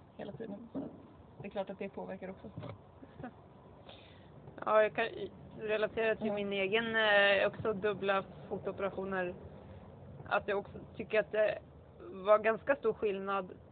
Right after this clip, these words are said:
Speaker 2: Jag gjorde min första operation tjugohundratio.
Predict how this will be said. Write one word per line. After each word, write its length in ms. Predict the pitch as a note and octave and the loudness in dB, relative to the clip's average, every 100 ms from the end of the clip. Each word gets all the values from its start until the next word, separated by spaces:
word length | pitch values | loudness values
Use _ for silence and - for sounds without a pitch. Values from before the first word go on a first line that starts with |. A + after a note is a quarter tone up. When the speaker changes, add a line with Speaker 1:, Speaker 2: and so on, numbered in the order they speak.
| - | -2
Speaker 2:
Jag 80 | |
gjorde 140 | G3+ F#3+ | 0 0
min 120 | G#3 | -2
första 240 | G#3 G3+ | -4 -2
operation 440 | A3+ G#3+ G3+ F#3+ F#3+ | 0 0 -2 -6 -8
tjugohundratio. 1120 | - F#3+ F3+ F#3 - - - - F#3+ G3 B3 | -6 -4 -2 -4 -8 -20 -20 -8 -2 0 0